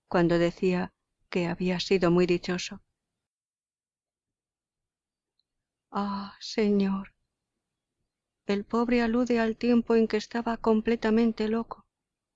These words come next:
al que pasó en el manicomio, cuando no tenía conciencia de sí mismo.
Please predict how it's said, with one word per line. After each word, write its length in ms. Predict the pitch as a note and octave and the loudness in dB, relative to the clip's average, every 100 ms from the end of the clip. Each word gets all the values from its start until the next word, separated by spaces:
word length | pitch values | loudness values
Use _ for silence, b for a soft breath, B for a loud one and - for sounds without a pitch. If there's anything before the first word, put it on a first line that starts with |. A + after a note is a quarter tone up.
| _ _ _ _ _ _ _ _ _ _ | _ _ _ _ _ _ _ _ _ _
al 160 | A3 A3+ | -4 -2
que 160 | - | -2
pasó 360 | A3+ A3+ - C4+ | -2 -4 -2 2
en 120 | C4 | 2
el 80 | G#3 | 2
manicomio, 760 | G3 G3 G3 A#3 A#3 F#3+ F#3+ - _ _ _ _ _ | 0 -2 -2 0 2 0 -4 -12 _ _ _ _ _
cuando 300 | - G#3 F#3+ | -2 0 2
no 140 | G3+ G#3+ | 2 4
tenía 300 | G#3+ G#3+ G#3+ | 4 4 2
conciencia 640 | G3 G3 G#3+ G#3+ G#3 G#3 | 0 0 2 0 0 -4
de 100 | G3+ | -4
sí 200 | - G#3+ | 0 2
mismo. 440 | G#3 G3+ G#3 G3+ | 2 0 -4 -6